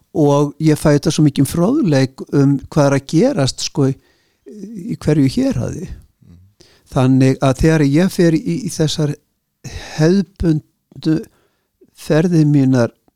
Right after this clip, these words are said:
Speaker 1: einu svona ári, ég ákveði hér á Íslandi, að þá veit ég svona af áhugaverðu fólki sem að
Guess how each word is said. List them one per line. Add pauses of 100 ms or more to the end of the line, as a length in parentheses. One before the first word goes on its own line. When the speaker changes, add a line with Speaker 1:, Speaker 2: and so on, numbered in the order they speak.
(120)
Speaker 1:
einu
svona
ári, (1040)
ég (680)
ákveði
hér
á
Íslandi, (420)
að
þá (320)
veit
ég
svona
af
áhugaverðu
fólki
sem
að